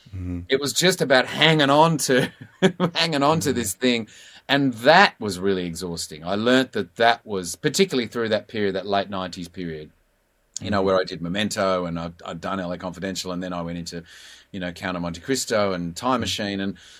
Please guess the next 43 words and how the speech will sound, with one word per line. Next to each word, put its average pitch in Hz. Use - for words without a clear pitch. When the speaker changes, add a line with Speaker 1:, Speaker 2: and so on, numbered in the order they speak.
Speaker 2:
big, 156
big 165
jobs 113
and, 107
and 107
a 104
lot 131
of 120
work, 101
and 104
trying 151
to 143
hang 120
on 127
was 104
so -
exhausting. 110
And 131
once 226
I, 160
I 147
think 208
it, -
through 170
that 143
process 123
of 98
taking 110
a 107
year 104
off 98
and 92
looking 101
at 95
it 92
and 90
having 101
a 95
better 98
perspective 151
of 104
it 98
all, 95